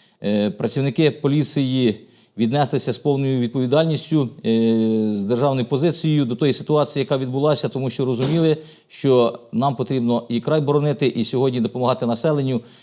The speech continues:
в тій, е, стресовій ситуації, яка, е, була на той час.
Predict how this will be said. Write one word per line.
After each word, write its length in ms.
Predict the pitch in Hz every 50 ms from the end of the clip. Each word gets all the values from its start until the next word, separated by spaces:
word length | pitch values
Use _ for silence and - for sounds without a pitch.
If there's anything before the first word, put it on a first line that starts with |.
| - _
в 80 | - -
тій, 260 | - 139 131 123 117 123
е, 480 | 123 120 117 113 113 113 113 113 107
стресовій 480 | 104 - - 135 147 143 139 - 131 120
ситуації, 920 | - 139 - 139 151 170 170 165 - 147 139 135 131 127 123 113 117 - - - - - _
яка, 680 | 113 123 120 - 143 139 135 131 117 98 117 113 110 110
е, 40 |
була 260 | 107 104 123 131 135 131
на 100 | 123 113
той 160 | 131 120 110
час. 320 | - 101 92 95 - -